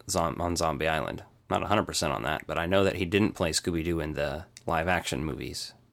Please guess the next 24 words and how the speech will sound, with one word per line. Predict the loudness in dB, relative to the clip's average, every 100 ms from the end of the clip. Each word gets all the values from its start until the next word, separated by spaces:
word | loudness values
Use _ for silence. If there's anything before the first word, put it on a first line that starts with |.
| -2
Only | 2 2
one, | 4 6 6 4
that, | 0 -2 -2 -14 _
the | 2
guy | 4 4
who |
played | 4 4
him | 6
in | 4
the |
live-action | 4 2 2 0
movies | -2 -2 0
never | 0 2
played | 0 0
him |
in | 0
anything | -4 -6 -4
else, | -4 -4
so | -6
that's | -4 -4
kind | -4 -2
of | -4
interesting. | -6 -8 -8 2
But | 4 4